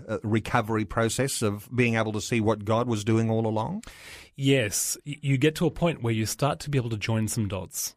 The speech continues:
Speaker 2: and start to be able to go, "Oh, okay. I see what that led to, and I see how that connected with that, and that connected with that." And writing the book was a part of that. Actually, writing Resurrection Year was a real part of that. Sitting down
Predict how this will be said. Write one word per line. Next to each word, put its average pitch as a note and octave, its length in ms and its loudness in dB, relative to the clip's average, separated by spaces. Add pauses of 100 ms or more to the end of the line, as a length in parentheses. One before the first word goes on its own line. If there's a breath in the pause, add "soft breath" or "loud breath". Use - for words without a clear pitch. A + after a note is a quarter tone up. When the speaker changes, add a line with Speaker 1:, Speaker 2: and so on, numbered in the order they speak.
(160)
Speaker 2:
and B2 100 -6
start - 220 -6
to - 80 -16
be A2+ 80 -4
able G2+ 80 -2
to G#2+ 80 0
go, G2+ 200 -2 (320)
"Oh, C#3 1200 -4
okay. G2+ 560 -16 (280)
I B2 100 -2
see B2+ 260 0
what A#2 220 -4
that B2+ 180 -4
led A2+ 220 -2
to, G2+ 340 -8 (280)
and A#2+ 100 -2
I - 20 0
see A#2 160 -2
how A#2 100 0
that A2+ 200 -2
connected A#2 380 -4
with G#2+ 140 -2
that, A2 320 -6
and A2+ 80 -6
that A#2+ 140 -4
connected A2+ 340 -8
with G#2 140 -6
that." A2 260 -6 (520 soft breath)
And C3 140 4
writing C#3+ 280 4
the C3 40 4
book D3 240 -2
was A#2+ 100 -2
a A#2+ 60 -4
part B2 220 -2
of C3 80 -2
that. F#2 200 -6
Actually, A2 260 -2
writing B2 300 0
Resurrection G#2 540 -2
Year F2+ 240 -4
was G#2+ 180 -6
a A2 60 -2
real G#2 280 -4 (340)
part A#2 240 -2
of G#2+ 140 -2
that. F#2+ 260 -10 (240 soft breath)
Sitting D3 340 2
down G2+ 400 -2